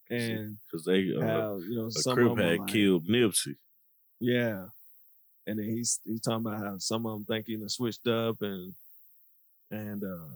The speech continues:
Speaker 1: how he has pretty much, they thinking of, he said he got a,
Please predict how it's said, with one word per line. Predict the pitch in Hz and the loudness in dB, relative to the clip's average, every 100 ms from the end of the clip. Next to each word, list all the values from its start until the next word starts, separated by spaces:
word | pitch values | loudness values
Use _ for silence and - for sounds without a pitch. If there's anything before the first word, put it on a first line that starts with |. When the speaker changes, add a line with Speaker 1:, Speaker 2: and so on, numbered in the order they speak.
| - - - | -18 -18 -8
Speaker 1:
how | 107 104 | -4 -2
he | 113 101 98 85 - - - _ _ _ _ _ _ _ _ _ 107 | -2 -4 -8 -10 -14 -20 -20 _ _ _ _ _ _ _ _ _ -10
has | 101 92 82 | -6 -6 -8
pretty | - 113 | -6 -4
much, | 110 104 87 - - - _ _ _ _ - | -4 -6 -8 -12 -20 -20 _ _ _ _ -6
they | 113 | -2
thinking | 117 120 110 | 0 0 -2
of, | 104 | -2
he | 107 | -2
said | 120 120 | 0 0
he | 117 | -2
got | 120 | -6
a, | 107 | -10